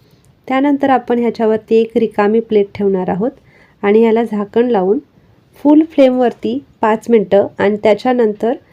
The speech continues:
मंद गॅसवरती वीस मिनटं आपण ह्याला शिजवणार आहोत.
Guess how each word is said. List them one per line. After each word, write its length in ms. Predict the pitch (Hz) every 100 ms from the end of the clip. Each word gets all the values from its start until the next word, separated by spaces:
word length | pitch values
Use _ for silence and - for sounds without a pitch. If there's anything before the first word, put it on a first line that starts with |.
| _ _ _ _ _
मंद 380 | 226 247 262 277
गॅसवरती 800 | 302 262 226 - 226 226 220 247 - -
वीस 300 | 208 269 269
मिनटं 260 | 262 233 226
आपण 240 | 214 233
ह्याला 200 | 214 214 269
शिजवणार 580 | 302 226 220 196 170
आहोत. 200 | 170 156